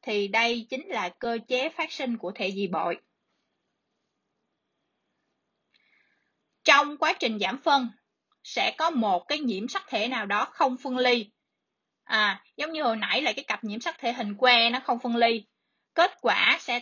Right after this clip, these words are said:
tạo ra một loại giao tử mang hai cái nhiễm sắc thể. Đó là cái nhiễm sắc thể hình que đó. Nó là dạng hai N cộng một. Và một loại giao tử thì nó sẽ không mang cái nhiễm sắc thể nào. Nó bị mất đi một nhiễm sắc thể nên nó là N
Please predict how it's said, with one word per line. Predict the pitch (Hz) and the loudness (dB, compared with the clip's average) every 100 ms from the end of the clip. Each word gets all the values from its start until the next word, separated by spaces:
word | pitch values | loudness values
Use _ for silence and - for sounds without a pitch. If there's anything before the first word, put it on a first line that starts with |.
| - | -2
tạo | 214 175 208 | -4 -2 -2
ra | 247 247 | 2 2
một | 240 202 | 2 -2
loại | 196 175 208 | -4 -4 -2
giao | 240 240 | -4 -2
tử | 185 214 302 | -4 -4 -8
mang | - 262 254 254 262 | -6 0 2 0 -4
hai | - 294 262 247 | -6 2 2 2
cái | 277 | -2
nhiễm | 269 202 | -8 -8
sắc | 233 - | -8 -12
thể. | 277 180 214 - _ _ _ _ _ _ _ _ - | -6 -4 -4 -6 _ _ _ _ _ _ _ _ -6
Đó | |
là | 302 240 | -2 -2
cái | 262 | -2
nhiễm | 233 | -4
sắc | 233 330 | -8 -8
thể | 247 | -6
hình | 233 208 | -6 0
que | 233 220 | 4 6
đó. | 220 254 - _ _ _ | 4 0 -2 _ _ _
Nó | 269 311 | 0 0
là | 262 196 | 2 0
dạng | 165 196 | -2 -2
hai | 254 233 226 | -2 0 0
N | 220 190 | -2 -6
cộng | 185 175 190 | -8 -10 -8
một. | 185 180 180 _ _ _ _ _ _ | -4 -4 -6 _ _ _ _ _ _
Và | 254 233 | 2 4
một | 233 220 | 2 -2
loại | 196 196 | -4 -2
giao | 247 247 | -2 -2
tử | 214 185 262 | -2 -2 -4
thì | - 233 | -4 -6
nó | 226 | -6
sẽ | 269 294 | -8 -10
không | - - 302 285 277 | -10 -6 -6 -6 -2
mang | 277 269 269 | 2 2 2
cái | 254 | -2
nhiễm | 277 226 | -4 -2
sắc | 240 330 | -4 -6
thể | 233 220 | -4 0
nào. | 247 208 175 _ _ _ - | 2 2 0 _ _ _ -8
Nó | |
bị | 277 214 | -4 0
mất | 294 - | -2 2
đi | 254 | 2
một | 240 208 208 | 2 0 -4
nhiễm | 202 | -6
sắc | 349 - | -6 -4
thể | 233 190 | -2 0
nên | 254 262 247 | 0 2 2
nó | 240 277 | 2 2
là | 254 196 214 | 2 0 -2
N | 226 | -2